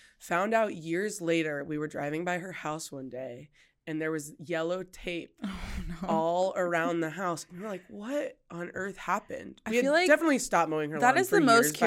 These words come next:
Speaker 2: curious,
Speaker 1: now.
Speaker 2: I think, I ever, like, when there's something happening in
Speaker 1: Yeah.
Speaker 2: your neighborhood, you're like,
Speaker 1: It
Speaker 2: "I
Speaker 1: was
Speaker 2: have to know."
Speaker 1: crazy. And so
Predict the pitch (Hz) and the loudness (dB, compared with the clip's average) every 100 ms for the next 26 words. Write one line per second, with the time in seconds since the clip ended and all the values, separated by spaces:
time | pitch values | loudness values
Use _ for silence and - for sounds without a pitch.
0 | 202 214 214 185 - 202 208 208 185 185 | 8 8 6 4 2 0 0 2 4 4
1 | 156 - 190 - - 202 214 220 214 214 | 2 0 -4 -4 -2 0 0 2 2 2
2 | 214 226 247 214 180 208 196 180 160 165 | 2 2 4 4 4 4 6 8 8 4
3 | 175 208 196 185 190 226 262 226 214 240 | 0 0 0 0 4 8 8 8 10 10
4 | 220 - 202 190 175 156 190 226 208 185 | 10 6 8 10 10 10 6 4 4 4
5 | 180 175 156 147 139 143 170 196 185 170 | 6 4 2 0 -2 0 0 2 4 4
6 | 160 | 4